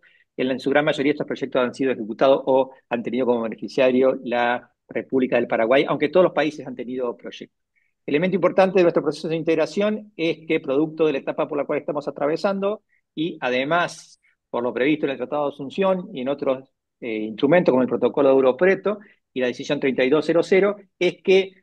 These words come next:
los países deben negociar en bloque acuerdos que impliquen, eh, tocar los aranceles.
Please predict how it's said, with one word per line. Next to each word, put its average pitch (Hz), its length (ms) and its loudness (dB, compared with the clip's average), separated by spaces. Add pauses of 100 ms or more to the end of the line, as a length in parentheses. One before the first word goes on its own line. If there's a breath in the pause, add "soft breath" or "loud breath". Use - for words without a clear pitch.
(240)
los 156 200 -2
países 185 760 -2
deben 170 300 -2
negociar 160 580 -2
en 214 220 2
bloque 196 460 -4
acuerdos 165 500 -4
que 156 80 -8
impliquen, 180 680 -4 (260)
eh, 135 720 2
tocar 180 320 0
los 170 320 -2
aranceles. 131 760 -6